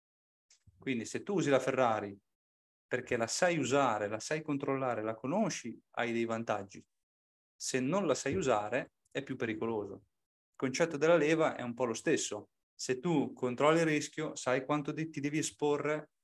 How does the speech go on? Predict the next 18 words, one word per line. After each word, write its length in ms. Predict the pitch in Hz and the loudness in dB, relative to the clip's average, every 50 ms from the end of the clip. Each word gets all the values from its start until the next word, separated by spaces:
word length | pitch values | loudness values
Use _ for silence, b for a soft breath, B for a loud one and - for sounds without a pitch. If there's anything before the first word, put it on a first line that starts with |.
| _ _ | _ _
e 100 | - 139 | -2 2
hai 440 | 147 143 127 113 113 110 110 110 - _ _ _ _ _ _ _ _ _ _ _ _ _ _ _ _ | 2 4 4 4 2 0 -2 -6 -8 _ _ _ _ _ _ _ _ _ _ _ _ _ _ _ _
una 280 | 139 135 131 127 127 131 | -6 -4 -4 -4 -4 0
conoscenza, 960 | - 139 139 135 - - 190 196 233 226 160 - - - 110 113 - - - _ _ _ _ _ | 2 2 2 2 4 4 4 6 6 4 4 2 0 -2 -2 -4 -4 -10 -16 _ _ _ _ _
la 100 | 113 117 | -4 -2
leva 280 | 127 156 190 127 131 123 | 2 2 4 4 4 4
è 60 | 117 | 4
un 100 | 117 117 | 4 2
vantaggio. 760 | 113 110 110 110 127 120 113 110 117 113 107 98 95 - _ - b b b b _ _ _ _ _ _ _ - - _ _ | 2 2 4 6 8 8 8 8 6 4 2 2 2 -2 _ -20 b b b b _ _ _ _ _ _ _ -20 -20 _ _
Se 200 | - - 139 131 | 0 4 4 6
stai 240 | - - 180 170 | 8 8 8 10
andando 320 | 147 147 151 151 147 143 175 | 8 8 6 6 6 6 4
a 80 | 170 | 4
caso, 600 | 170 156 143 131 131 131 127 139 160 175 170 - _ _ _ _ _ _ _ _ | 6 6 8 8 8 6 4 2 -2 -2 -4 -6 _ _ _ _ _ _ _ _
allora 440 | - 147 143 127 120 117 120 127 131 | 4 6 8 10 10 10 8 8 6
lì 280 | 131 123 117 113 120 - _ _ _ _ _ _ _ _ - | 4 2 -2 -4 -6 -8 _ _ _ _ _ _ _ _ -2
avrai 300 | 127 123 123 123 123 123 | 2 4 4 4 4 4
problemi. 540 | 123 117 120 123 120 110 104 107 104 104 | 0 -2 0 2 2 2 2 -2 -6 -8